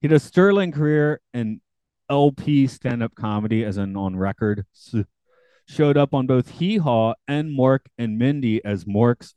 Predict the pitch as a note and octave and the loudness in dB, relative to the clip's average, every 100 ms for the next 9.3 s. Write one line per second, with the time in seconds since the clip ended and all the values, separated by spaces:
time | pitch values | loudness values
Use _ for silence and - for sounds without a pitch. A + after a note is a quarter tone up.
0 | _ - - - B2+ B2+ F2 G#2 C3+ _ | _ -20 -10 -2 0 0 -2 -6 -8 _
1 | _ _ _ _ - C#3 C#3+ C3+ C3 A#2 | _ _ _ _ -6 0 2 0 -2 0
2 | A#2+ B2 B2+ A2 A2+ G#2+ G2+ A2 G2+ G2 | 0 0 -2 -4 -2 -2 -2 -2 -4 -6
3 | - A2 A#2 _ A2 G#2 F#2 - G2+ G#2+ | -8 -6 -6 _ -4 -4 -4 -4 -2 -2
4 | - G2+ G2 - - F2+ E2 - - A#2 | -4 -2 -2 -4 -12 -12 -14 -18 -14 -2
5 | B2+ C3+ - B2+ B2 B2 A#2+ A#2 A2+ G2+ | 0 0 -2 0 2 2 2 -2 -4 -10
6 | F#2 - - G#2 G2 G2 F2+ - F#2+ F#2 | -10 -12 -10 -8 -8 -10 -10 -10 -8 -6
7 | - - _ _ _ _ _ _ G2 F#2+ | -8 -20 _ _ _ _ _ _ -8 -8
8 | - G2+ A2 A2 F#2 F2+ E2+ D#2+ F#2 D#2+ | -8 -4 -2 -4 -4 -6 -6 -8 -12 -14
9 | C2 - - | -16 -20 -20